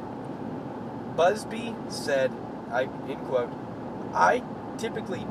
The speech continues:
don't respond to individual press calls because it's easier for me to make one statement here, as I've said. There will not be a settlement, at least anytime soon. I have my best people on the case.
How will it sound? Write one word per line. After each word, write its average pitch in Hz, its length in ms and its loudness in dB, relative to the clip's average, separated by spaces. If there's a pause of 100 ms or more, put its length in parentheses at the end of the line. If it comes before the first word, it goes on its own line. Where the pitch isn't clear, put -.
don't 175 240 6
respond 151 560 4
to - 200 -4
individual 143 640 -2 (100)
press 175 280 6
calls 127 380 2 (500)
because 170 260 6
it's - 160 -6 (140)
easier 208 280 0
for - 140 -4
me 160 240 -4
to - 140 -4
make 156 180 0 (560)
one 160 220 2
statement - 500 -2
here, 135 300 2
as 143 180 4
I've 135 180 6
said. 123 300 2 (720)
There 151 180 4
will 135 200 2
not 151 340 6
be 143 140 -2
a 127 80 0
settlement, 120 580 0 (800)
at - 160 6
least - 300 -6 (500)
anytime 131 420 -2
soon. - 300 -4 (920)
I 160 200 8
have 160 400 6
my 127 180 6
best 170 400 6
people 160 420 0
on 139 220 4
the 135 80 -2
case. - 540 -6